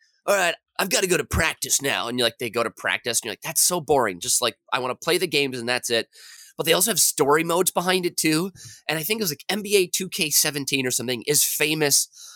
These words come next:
for a point in the story. It's, like, mid-season. And it's, like, when you start to, like, hit a shooting slump. And then, like, uh,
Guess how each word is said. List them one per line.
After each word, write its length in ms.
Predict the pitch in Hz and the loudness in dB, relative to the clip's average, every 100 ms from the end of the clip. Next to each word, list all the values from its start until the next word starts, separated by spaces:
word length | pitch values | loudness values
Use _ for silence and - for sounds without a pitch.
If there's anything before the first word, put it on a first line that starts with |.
| - | -8
for 320 | - 147 127 - | 0 2 2 -2
a 40 | |
point 340 | 113 - 151 | -2 0 0
in 80 | 165 | 0
the 80 | 180 | 0
story. 420 | - 175 143 123 | 0 2 0 0
It's, 80 | 107 | -2
like, 140 | 127 - | -4 -4
mid-season. 880 | 113 143 160 - 170 156 117 95 95 _ - - | -2 0 2 0 0 0 -2 -2 -10 _ -18 -4
And 80 | 139 | -2
it's, 120 | - | 0
like, 120 | 123 | -2
when 240 | 120 143 151 | 0 -2 0
you 80 | 156 | -2
start 320 | - 143 139 | 0 0 0
to, 80 | 127 | -2
like, 140 | 110 | -2
hit 180 | - 147 | -2 0
a 60 | 123 | 2
shooting 400 | - 123 123 135 | 2 2 0 0
slump. 340 | - 156 156 _ - - _ _ _ | 0 0 -2 _ -20 -20 _ _ _
And 180 | - 143 | -6 -2
then, 300 | 147 139 139 - | 0 0 -2 0
like, 280 | 143 110 - - | 0 0 -4 0
uh, 320 | 127 113 101 | 4 6 4